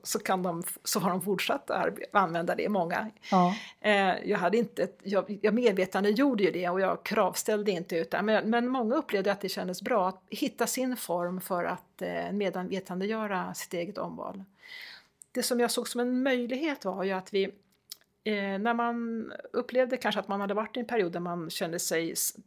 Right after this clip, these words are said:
Speaker 1: s-, trött och sliten, att liksom hitta en sortering i vad det var, om det var kopplat till arbetet eller till privat. Och, eh, jag brukar säga att vi, vi la, vi la upp det på bordet.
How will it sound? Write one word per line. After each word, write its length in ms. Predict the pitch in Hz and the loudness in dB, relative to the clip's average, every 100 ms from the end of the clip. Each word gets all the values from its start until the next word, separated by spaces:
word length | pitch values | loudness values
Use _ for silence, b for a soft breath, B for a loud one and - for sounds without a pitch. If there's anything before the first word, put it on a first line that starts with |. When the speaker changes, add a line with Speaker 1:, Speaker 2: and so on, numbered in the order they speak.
| - | -12
Speaker 1:
s-, 180 | - - | -8 -4
trött 380 | - 180 - | 0 0 -2
och 80 | 185 | -6
sliten, 400 | - 190 170 180 | 0 0 0 -6
att 80 | 175 | -6
liksom 260 | 185 190 - | -6 -6 -6
hitta 260 | 220 208 185 | -6 -2 -2
en 80 | |
sortering 640 | 185 208 233 285 269 233 175 | 0 -2 -2 -2 0 0 -2
i 60 | |
vad 160 | 170 165 | -2 -2
det 120 | 175 | -2
var, 260 | 165 247 - | 0 0 0
om 140 | 190 196 | -2 -2
det 60 | |
var 80 | 185 | -2
kopplat 400 | - 196 - 247 | -4 -8 -8 -8
till 120 | - | -4
arbetet 640 | 196 170 196 208 - 180 185 | -2 -2 -4 -6 -6 -8 -8
eller 240 | 180 170 | -8 -8
till 180 | - - | -8 -8
privat. 560 | 185 196 - - - _ B B B B B B | -6 -6 -6 -8 -18 _ B B B B B B
Och, 380 | 202 196 - - | -6 -6 -6 0
eh, 60 | 208 202 | 2 4
jag 120 | 202 | 2
brukar 180 | 233 233 | 0 0
säga 220 | 233 202 | 2 2
att 60 | 185 | 0
vi, 200 | 196 190 | -2 0
vi 140 | 208 | 0
la, 140 | 208 | 0
vi 140 | 190 214 | 0 0
la 120 | 220 | 0
upp 180 | 208 - | -2 -2
det 60 | |
på 120 | 226 240 | 0 2
bordet. 600 | 294 214 - - - | 2 0 -2 -4 -8